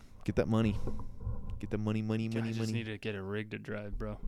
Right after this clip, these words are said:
Speaker 1: That too. Well, you got all the tools and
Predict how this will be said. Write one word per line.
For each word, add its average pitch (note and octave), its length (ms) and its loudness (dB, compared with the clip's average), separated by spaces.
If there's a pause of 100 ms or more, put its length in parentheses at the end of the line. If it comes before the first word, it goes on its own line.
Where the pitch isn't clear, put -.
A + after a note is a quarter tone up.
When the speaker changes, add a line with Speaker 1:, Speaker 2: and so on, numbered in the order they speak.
(600)
Speaker 1:
That - 240 2
too. A#2 320 4 (800)
Well, G#2 120 6
you A2 120 8
got A2+ 140 10
all G2 100 6
the F2 80 -6
tools F#2 380 0
and F2 180 -6